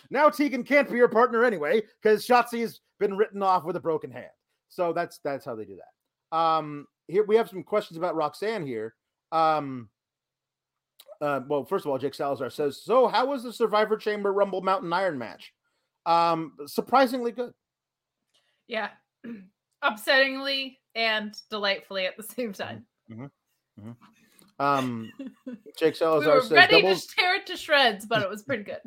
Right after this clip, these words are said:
Speaker 2: <laughs>
Speaker 1: Uh, regarding Alba Fire, Double Vest and the Beej is a better name, and that's not even their names from what I'm told. No, not actually their names. No,
Speaker 2: Yes,
Speaker 1: Double
Speaker 2: it
Speaker 1: Vest
Speaker 2: is.
Speaker 1: and the
Speaker 2: No,
Speaker 1: Beej.
Speaker 2: that's on
Speaker 1: No.
Speaker 2: their birth certificate.
Speaker 1: It, it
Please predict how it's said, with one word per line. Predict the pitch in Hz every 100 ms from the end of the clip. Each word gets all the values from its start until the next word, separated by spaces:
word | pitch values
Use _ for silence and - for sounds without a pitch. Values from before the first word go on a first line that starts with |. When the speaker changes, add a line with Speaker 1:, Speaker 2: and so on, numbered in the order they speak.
| _ - -
Speaker 2:
<laughs> | 466 - 453 - 466 - 381 381 359 359
Speaker 1:
Uh, | 359 -
regarding | 180 196 262 302 285 233
Alba | 202 226 208
Fire, | - 208 175 139 143
Double | 131 180 226
Vest | 208 208 202
and | 196
the | 165
Beej | 131 208 180
is | 139
a | 143
better | 131 180
name, | 160 175 147 135
and |
that's | 156 170
not | 185
even | 160 151
their | 147
names | 131 165 143 123
from | 127
what | 123
I'm | 113
told. | 110 131 65 _ _ _
No, | 180 180
not | 190
actually | 180 185 - 156
their | 139 123
names. | 120 92 _ -
No, | 110 -
Speaker 2:
Yes, | -
Speaker 1:
Double | -
Speaker 2:
it | 311
Speaker 1:
Vest | 339
Speaker 2:
is. |
Speaker 1:
and | 262
the | 220
Speaker 2:
No, | 311
Speaker 1:
Beej. | 269
Speaker 2:
that's | 240
on | 262
Speaker 1:
No. | 247
Speaker 2:
their | 220
birth | 214
certificate. | 220 185 190 180 196 196 202 _
Speaker 1:
It, | 131
it | -